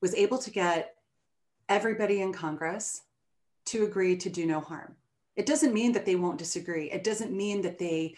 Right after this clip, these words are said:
won't have conflict, but it means that they will be able to listen objectively to one another, that they will be able to arrive at a solution, that they will not walk out of the room as us versus them. So it's that type of thing, but it has,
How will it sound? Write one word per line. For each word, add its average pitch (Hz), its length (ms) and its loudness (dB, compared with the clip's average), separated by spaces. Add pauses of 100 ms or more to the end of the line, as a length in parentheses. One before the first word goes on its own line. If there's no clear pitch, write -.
(320)
won't 180 300 0
have 165 260 -4
conflict, 185 640 -6
but 185 80 0
it 180 140 0
means 202 440 4
that 170 120 -8
they 180 100 0
will 175 140 -4
be 180 160 0
able 175 160 -4
to 180 220 -4
listen 175 500 -2
objectively 165 580 -6
to 160 160 -10
one 160 160 -2
another, 151 400 -4 (260)
that 196 140 -2
they 202 120 4
will 226 300 0
be 208 200 2
able 175 160 -2
to 170 280 -4 (100)
arrive 170 360 -2
at 165 80 -2
a 156 40 -4
solution, 175 500 -2
that 180 120 -2
they 214 120 0
will 254 260 4
not 220 240 2
walk 185 220 0
out 180 120 -2
of 165 80 -4
the 165 80 -4
room 170 400 0 (280)
as 175 220 -4
us 180 220 -2
versus 165 380 -6
them. 160 340 -4 (220)
So 220 180 -2
it's 196 220 -2
that 220 300 2
type - 260 -4
of 190 80 -4
thing, 202 220 0
but 185 100 0
it 180 120 0
has, 247 300 0